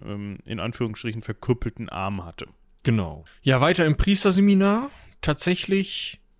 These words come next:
Speaker 2: hat er schon mit siebzehn Jahren das erste Mal was vom Marxismus gehört und dementsprechend, ja, auch Literatur in die Richtung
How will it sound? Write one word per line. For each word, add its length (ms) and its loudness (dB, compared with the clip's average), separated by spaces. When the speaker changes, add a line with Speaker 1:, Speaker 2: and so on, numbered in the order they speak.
Speaker 2:
hat 160 0
er 100 4
schon 220 4
mit 160 4
siebzehn 420 2
Jahren 260 4
das 140 -2
erste 320 0
Mal 200 2
was 120 0
vom 380 -2
Marxismus 1000 2
gehört 460 2
und 220 2
dementsprechend, 1160 0
ja, 400 4
auch 460 0
Literatur 680 4
in 140 8
die 120 6
Richtung 440 4